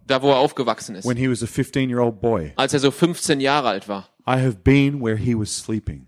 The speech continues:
Speaker 1: Ich war da, wo er geschlafen hat.
Speaker 2: Jesus' house is about the size of this stage.
Speaker 1: Das Haus von Jesus ist ungefähr so groß wie diese Bühne.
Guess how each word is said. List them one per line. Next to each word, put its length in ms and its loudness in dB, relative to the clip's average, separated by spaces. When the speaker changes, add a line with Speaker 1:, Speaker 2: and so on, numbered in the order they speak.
Speaker 1:
Ich 220 -6
war 160 4
da, 360 2
wo 100 2
er 140 2
geschlafen 560 -4
hat. 200 -16
Speaker 2:
Jesus' 480 0
house 380 -2
is 180 -10
about 340 -2
the 60 -6
size 420 -2
of 100 -14
this 180 -4
stage. 500 -6
Speaker 1:
Das 200 0
Haus 240 2
von 140 0
Jesus 240 2
ist 100 -6
ungefähr 360 0
so 120 2
groß 380 4
wie 80 0
diese 240 -2
Bühne. 380 2